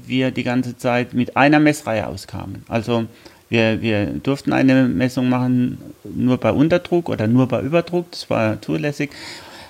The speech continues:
Das ist nicht mehr zulässig. Das heißt, wir, ähm, müssen beide Messreihen fahren. Ähm, und das G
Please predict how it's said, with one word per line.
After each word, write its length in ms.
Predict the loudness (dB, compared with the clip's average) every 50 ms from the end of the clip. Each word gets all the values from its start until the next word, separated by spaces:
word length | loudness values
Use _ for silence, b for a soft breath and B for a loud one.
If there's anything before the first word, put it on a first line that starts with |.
| B B B B _
Das 240 | 0 0 0 -2 -4
ist 260 | -6 -8 -8 -6 -2
nicht 360 | 2 4 4 4 2 0 0
mehr 180 | 0 0 0 -2
zulässig. 560 | -4 -4 -4 -2 -2 -4 -4 -4 -8 -8 -8
Das 180 | -10 -8 -2 0
heißt, 400 | 2 2 2 2 0 -2 -6 -4
wir, 500 | 0 2 2 2 2 2 0 -2 -4 -6 b b b b b b b _ _
ähm, 460 | 2 2 4 4 2 2 0 -2 -4 -6 -10 _ _ _ _ -20 -20 _ _ _ _ _ _ _ -20 -14 _
müssen 440 | 2 4 4 4 4 2 -2 -4 -2
beide 280 | 0 0 0 0 0 -2
Messreihen 500 | -4 -4 -6 -6 -6 -4 -2 -2 -2 -2
fahren. 440 | -4 -4 -4 -4 -2 -4 -6 -6 -8 B B B B B B B B B B B B B B B B B B B B B B _ 0
Ähm, 460 | 2 2 4 4 4 4 4 2 0 -2 -10 -20 _ _
und 240 | 6 6 6 6 4 0 -2 0
das 200 | 0 0 0 0
G 120 | 0 2